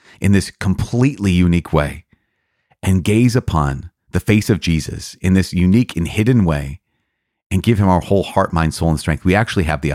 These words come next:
opportunity to not only worship in the sense that we offer up the sacrifice of the Son to the Father and the power of the Holy Spirit, but we have the ability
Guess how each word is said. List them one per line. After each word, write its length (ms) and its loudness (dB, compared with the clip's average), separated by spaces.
opportunity 640 -2
to 240 2
not 200 0
only 360 2
worship 460 0
in 60 0
the 80 2
sense 220 0
that 80 2
we 80 0
offer 300 0
up 100 -2
the 80 -4
sacrifice 460 -2
of 80 -2
the 80 -6
Son 280 0
to 100 -10
the 100 -6
Father 300 0
and 80 -2
the 40 -4
power 160 -2
of 40 -2
the 60 -2
Holy 120 -2
Spirit, 280 -2
but 60 -6
we 80 0
have 180 0
the 120 -4
ability 480 0